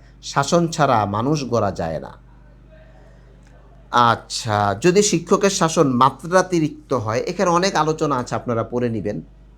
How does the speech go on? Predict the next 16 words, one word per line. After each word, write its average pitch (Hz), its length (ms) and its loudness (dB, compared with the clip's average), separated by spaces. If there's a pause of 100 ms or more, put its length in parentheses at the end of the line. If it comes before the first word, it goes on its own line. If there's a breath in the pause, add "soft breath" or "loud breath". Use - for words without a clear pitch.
(100)
মাত্রাতিরিক্ত 196 880 0
শাসন 143 380 -6
করে 170 260 0
ফেলছে 120 340 -6
শিক্ষক, - 400 -16 (760)
ওই 185 80 2
ক্ষেত্রে 156 580 0 (540 soft breath)
আমি 117 240 -2
মা 117 180 0
বাবা 127 200 2
হিসেবে 117 320 -6
কি - 160 -14
করব? 104 260 -6
দেখেন, 117 420 -6 (520 soft breath)
এটা 180 200 2
আসলে 196 320 0